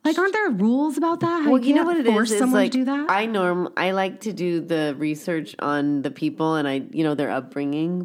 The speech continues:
Speaker 2: but
Speaker 1: Right.
Speaker 2: I wonder what was his upbringing. Like, he maybe saw his father beat his mother.
Speaker 1: Yes, that's true.
Speaker 2: You
Speaker 1: That
Speaker 2: know?
Speaker 1: happened.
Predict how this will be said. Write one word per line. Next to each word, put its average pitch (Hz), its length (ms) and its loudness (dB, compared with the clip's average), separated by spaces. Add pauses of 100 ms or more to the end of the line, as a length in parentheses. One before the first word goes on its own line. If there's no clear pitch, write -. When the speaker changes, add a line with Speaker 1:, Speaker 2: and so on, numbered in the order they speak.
Speaker 2:
but 151 200 -2
Speaker 1:
Right. 196 280 -2
Speaker 2:
I 190 80 -2
wonder 190 240 -2
what 165 220 0
was 156 160 -4
his 151 160 -2
upbringing. 131 500 -6
Like, 131 300 -10 (300)
he 180 180 -6
maybe 170 280 -2
saw 151 420 -2
his 151 320 -6 (220)
father 143 340 -2
beat 139 260 -4
his 147 160 -6
mother. 135 460 -2
Speaker 1:
Yes, 185 240 0
that's 180 300 -4
true. 196 420 -2
Speaker 2:
You 202 60 -6
Speaker 1:
That 185 120 0
Speaker 2:
know? 190 60 2
Speaker 1:
happened. 185 580 -2